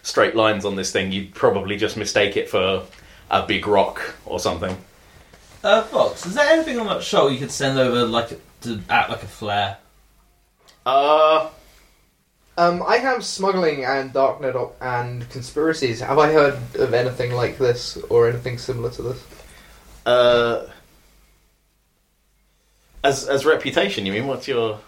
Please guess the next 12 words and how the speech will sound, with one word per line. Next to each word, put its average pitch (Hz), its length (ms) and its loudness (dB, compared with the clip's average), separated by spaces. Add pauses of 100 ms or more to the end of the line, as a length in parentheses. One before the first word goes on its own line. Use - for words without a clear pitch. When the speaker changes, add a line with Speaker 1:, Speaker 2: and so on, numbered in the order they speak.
(280)
Speaker 3:
As 151 340 0
a 139 560 2
profession 165 580 -2
for 151 120 -6
the 131 80 -8
first 139 380 2
two, 123 220 -2
and 120 120 -4
then 120 500 -4 (400)
interest 120 540 -2
for 120 100 -12
conspiracies. 113 640 -6